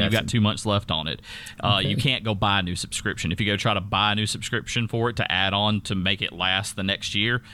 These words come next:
Speaker 1: you can't do that. They've cut that off.
Speaker 2: Okay, so it won't, then it won't auto-renew. Okay,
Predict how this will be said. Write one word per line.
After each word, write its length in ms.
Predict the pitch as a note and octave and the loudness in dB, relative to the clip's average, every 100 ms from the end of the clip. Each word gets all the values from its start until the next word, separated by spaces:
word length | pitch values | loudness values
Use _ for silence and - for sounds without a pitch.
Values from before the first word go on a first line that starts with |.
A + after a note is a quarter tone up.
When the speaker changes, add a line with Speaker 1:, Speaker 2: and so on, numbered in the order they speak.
| - | -6
Speaker 1:
you 80 | |
can't 220 | G2 F#2+ - | 0 0 -2
do 120 | D#2+ | -6
that. 200 | G1+ - - - - - - - - | -6 -10 -12 -20 -20 -20 -20 -20 -4
They've 160 | G#2 - | -4 0
cut 200 | G#2 F2+ | -2 0
that 120 | F2 | -2
off. 220 | A#1+ - | 0 -2
Speaker 2:
Okay, 240 | - A2 G2 | 0 2 4
so 220 | - C3+ | 6 6
it 40 | C3+ | 8
won't, 300 | C3+ B2+ B2 | 6 4 4
then 160 | B2 | 6
it 80 | B2 | 8
won't 200 | A#2 A#2 | 6 6
auto-renew. 760 | A2+ A2+ A2 G2+ F#2+ G#2+ G2+ F2 - - | 6 6 6 6 6 6 4 2 -4 0
Okay, 220 | A#2+ A#2 | 2 2